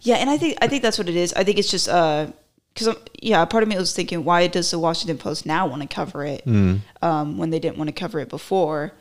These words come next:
Speaker 1: It's still not gonna make Biden look good.
Speaker 2: Mm-hmm.
Speaker 1: Uh, and that is their guy still.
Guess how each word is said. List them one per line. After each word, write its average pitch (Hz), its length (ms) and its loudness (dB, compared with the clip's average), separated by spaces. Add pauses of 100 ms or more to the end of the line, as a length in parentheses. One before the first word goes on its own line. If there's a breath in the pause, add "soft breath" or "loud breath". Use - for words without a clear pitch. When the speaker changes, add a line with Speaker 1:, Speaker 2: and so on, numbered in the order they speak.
(200 soft breath)
Speaker 1:
It's - 120 -6
still 214 200 0
not 156 160 -2
gonna 151 140 -4
make 143 280 -4
Biden 139 340 -2
look 170 220 -4
good. 64 300 -6 (380)
Speaker 2:
Mm-hmm. 107 220 -8 (120)
Speaker 1:
Uh, 156 320 0 (180)
and 151 280 -6 (200)
that - 280 -6 (340)
is 190 220 -4
their 143 160 -2
guy 165 320 2
still. - 560 -2